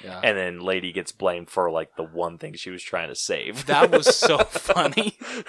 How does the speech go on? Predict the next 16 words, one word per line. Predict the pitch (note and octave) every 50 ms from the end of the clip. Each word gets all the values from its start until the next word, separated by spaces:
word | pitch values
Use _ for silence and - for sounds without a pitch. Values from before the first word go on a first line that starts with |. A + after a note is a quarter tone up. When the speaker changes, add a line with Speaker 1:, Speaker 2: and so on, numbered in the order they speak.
| - - - - _ _ _ _ _ _ _ _ _ _ _ - - - - - - - - - E3 D#3 -
Speaker 1:
Oh, | A3 G3 F3 E3+
poor | - - F#3+ F#3
thing | E3+ - F3+ E3
just | C#3+ C#3 - - -
turns | - C#3 C3 A#2+
her | B2+ A#2+
head | A2 A#2+ A#2 A2+
and | A2+
just, | G2 - - _
pfft. | - - F2 - - _ _ _ _ _ _ _ _ _ _ _ _ _ _ _ _ _ E3 F3 F3 - _
Speaker 2:
Dude, | A#2 F#2 F#2 F#2 F2+ - - - -
that | G2+ G2 G2
just, | A2 G#2+ G2 -
like, | G2 F#2 E2+ E2
reinforces | - D#2+ D#2+ E2 E2 E2 E2 E2 E2 - - E2 E2+ E2 D#2+ - - F2 E2+ D#2+ D#2
the, | E2+ F2 F2 E2+ E2 E2 D#2+